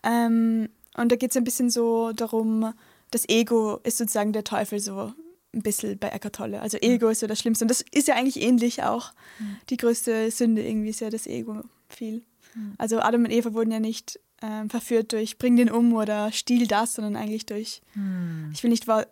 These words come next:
Speaker 1: ich will nicht hören, was Gott sagt" und hinterfragen und eigentlich das Ego hat, war eigentlich so die, die
Speaker 2: Mhm.
Speaker 1: Sünde und darum gab's schon Ansätze, die auch richtig waren irgendwie, ähm, aber es ist natürlich sehr,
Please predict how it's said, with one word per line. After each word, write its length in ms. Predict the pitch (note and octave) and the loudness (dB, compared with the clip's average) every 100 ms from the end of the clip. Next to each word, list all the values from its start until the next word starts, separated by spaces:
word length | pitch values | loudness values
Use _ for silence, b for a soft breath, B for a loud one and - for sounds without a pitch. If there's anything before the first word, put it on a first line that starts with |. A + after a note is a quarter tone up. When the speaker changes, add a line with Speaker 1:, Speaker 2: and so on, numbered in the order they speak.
| _ | _
Speaker 1:
ich 120 | - A3 | -10 -4
will 60 | G#3+ | -2
nicht 240 | A3 - | -2 -4
hören, 160 | G#3+ G#3+ | -6 -4
was 260 | A3 - A#3 - | -6 -8 -16 -8
Gott 200 | A3 G#3+ | -6 -2
sagt" 260 | A3 G#3+ A3+ | -2 -4 -4
und 60 | |
hinterfragen 560 | A3 A3 - G#3 G3+ G#3+ | -4 -6 -4 -4 -2 -4
und 100 | G#3 | -4
eigentlich 240 | G#3 G3+ | -6 -6
das 140 | - - | -8 -6
Ego 400 | G3+ G3+ G3 G#3 | -6 -4 -6 -6
hat, 200 | A#3+ - | -10 -10
war 120 | A3 | -6
eigentlich 220 | G#3 G#3+ - | -6 -6 -8
so 80 | |
die, 280 | G#3 G#3 B3 B B B B | -8 -8 -10 B B B B
die 100 | - B3+ | 2 4
Speaker 2:
Mhm. 20 | |
Speaker 1:
Sünde 360 | B3+ A#3 A3+ A#3 | 6 6 6 4
und 160 | A3+ | 2
darum 280 | A#3+ A#3+ A#3+ B B B B - | 2 2 0 B B B B 0
gab's 260 | A3+ A#3+ - | 2 2 2
schon 80 | A#3+ | 2
Ansätze, 380 | A#3 B3 B3 | 4 4 2
die 120 | A3+ A3 | -2 -2
auch 80 | A#3+ | -2
richtig 300 | A#3+ A#3+ - | -4 -4 -6
waren 220 | A3 A3+ | -6 -6
irgendwie, 400 | A#3 A#3+ C4 B3+ | -6 -6 -6 -8
ähm, 440 | A3 G#3+ G#3+ G#3 - | -8 -8 -6 -6 -6
aber 120 | G#3+ | -6
es 40 | A3 | -6
ist 40 | |
natürlich 280 | G#3+ A3 G#3+ | -4 -4 -4
sehr, 360 | - A2+ A2 | -4 -4 -6